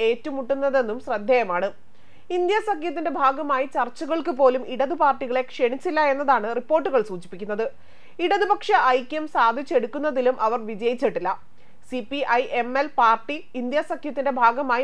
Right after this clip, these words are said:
നാല് സീറ്റുകളിൽ മത്സരിക്കുന്നുണ്ട്. സി പി ഐക്കും സി പി എമ്മിനും ഇതുവരെ സീറ്റ് ധാരണയായിട്ടില്ല എന്നതാണ്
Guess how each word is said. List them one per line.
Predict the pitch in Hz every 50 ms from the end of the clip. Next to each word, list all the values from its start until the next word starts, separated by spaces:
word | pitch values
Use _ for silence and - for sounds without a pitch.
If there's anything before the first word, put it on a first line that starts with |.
| 269 262
നാല് | 247 254 277 302 370
സീറ്റുകളിൽ | 359 349 285 240 277 247 240 247 254 233 208
മത്സരിക്കുന്നുണ്ട്. | 190 202 - 226 214 208 220 196 175 185 196 202 - - - - - - - - - - - -
സി | - 359 370 381
പി | 392 381 359 320 311
ഐക്കും | 311 320 269 - 349 320 311
സി | - 285 240 262
പി | 311 302 285
എമ്മിനും | 277 269 269 269 285 277 - 247
ഇതുവരെ | 226 262 269 277 277 285 -
സീറ്റ് | 269 247 240 208 262 277 269
ധാരണയായിട്ടില്ല | 269 240 240 233 262 277 269 254 240 240 254 262 - 269 247 254 285 302 320 294
എന്നതാണ് | 269 277 311 285 302 269 233